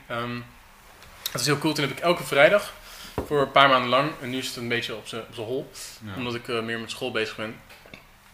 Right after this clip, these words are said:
Speaker 1: Ook de hele zomer. Ik woonde een tijdje in Arnhem, omdat ik daar een grote kamer kon hebben en zoveel natuur om me heen. Dus ik liet mensen in Arnhem komen. Heb ik
Speaker 2: Mhm.
Speaker 1: zo'n muzie-, muziekstationnetje op mijn kamer. En, en gingen we gewoon zonder plan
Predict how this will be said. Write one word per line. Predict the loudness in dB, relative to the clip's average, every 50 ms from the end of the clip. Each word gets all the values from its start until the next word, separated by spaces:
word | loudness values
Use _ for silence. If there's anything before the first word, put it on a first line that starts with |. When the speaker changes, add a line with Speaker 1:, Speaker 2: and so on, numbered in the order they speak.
| -20 -20 -14 -6
Speaker 1:
Ook | -4 -2 0
de | 2
hele | 4 4 4 4
zomer. | 6 6 6 6 6 4 2
Ik | 2
woonde | 2 2 2 0
een | 0
tijdje | -2 -2 -2 -2 -6
in | -4
Arnhem, | 0 0 2 2 2 0 -2
omdat | -4 -8 -10 -10
ik | -6
daar | -6 -6
een | -6 -4
grote | -4 -6 -6 -4
kamer | 2 2 2 2 2 -2
kon | -6 -6
hebben | -6 -6 -6 -6 -6 -8
en | -8 -10 -12 -14 -16 -20 -20 -20 -20 -20 -20 -20 -20 -20 -20 -12 -10 -10 -8 -6
zoveel | -6 -4 -4 -4
natuur | -6 -6 -4 -4 -4
om | -4
me | -2
heen. | -2 -2 -2
Dus | -2 -6
ik | -6 -8
liet | -6 -6
mensen | -4 -6 -6 -6
in | -4 0
Arnhem | 0 0 0 -2 -4
komen. | -2 -2 -2 -2 -2 -4
Heb | -4 -4
ik | -6
Speaker 2:
Mhm. | -8 -8
Speaker 1:
zo'n | -8 -8 -8 -8 -14 -18 -20 -20 -20 -20 -14
muzie-, | -8 -6 -4 -2 -2 -4 -4 -6
muziekstationnetje | -6 -4 -2 0 0 0 0 0 -2 -2 -2 -2 -4 -6 -8
op | -8 -10
mijn | -6 -2
kamer. | -2 -2 0 -2 -4
En, | -6 -8 -10 -14 -16 -20 -20 -20 -20 -20 -16 -10
en | -6 -4
gingen | -2 -2 -2 -2
we | -2
gewoon | -2
zonder | -2 -2 -2 -2 -4
plan | -2 -2 0 0 0 -4